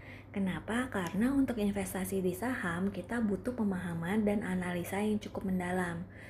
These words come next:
sebelum kita memutuskan untuk membeli saham sebuah perusahaan. Untuk instrumen selanjutnya, ada yang namanya reksadana, teman-teman.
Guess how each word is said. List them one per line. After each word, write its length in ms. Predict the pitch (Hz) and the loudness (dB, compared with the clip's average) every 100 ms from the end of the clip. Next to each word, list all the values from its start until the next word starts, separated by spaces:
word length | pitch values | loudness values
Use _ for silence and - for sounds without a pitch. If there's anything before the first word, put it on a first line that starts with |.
| - - | -14 -12
sebelum 460 | - 185 170 180 226 | 0 2 4 4 4
kita 180 | 226 226 | 2 2
memutuskan 720 | 214 190 190 170 - 202 214 | 4 2 2 -2 -2 -2 0
untuk 340 | 196 190 220 | -2 -2 0
membeli 320 | 208 175 175 | 0 0 -2
saham 400 | 185 175 190 208 | -2 -4 0 0
sebuah 380 | 214 175 175 185 | 0 -2 -2 -4
perusahaan. 800 | - 180 175 170 170 165 175 170 165 175 - - - - - - _ _ _ - - - - - - - | -2 -4 -2 -4 -4 -4 -2 -2 -4 -10 -14 -16 -16 -16 -16 -20 _ _ _ -20 -20 -18 -16 -16 -16 2
Untuk 240 | 226 240 | 4 4
instrumen 540 | 240 226 - 226 220 226 | 4 2 4 2 4 2
selanjutnya, 800 | 233 214 202 208 202 185 277 320 233 | 2 4 4 4 4 4 4 2 -2
ada 160 | 190 | 2
yang 240 | 226 269 254 | 4 6 6
namanya 640 | 202 185 180 190 240 254 | 6 4 4 4 4 4
reksadana, 720 | 214 - 220 202 214 226 233 196 | 0 -2 0 4 6 8 8 6
teman-teman. 720 | 196 190 190 196 196 175 170 | 2 2 4 4 4 2 -2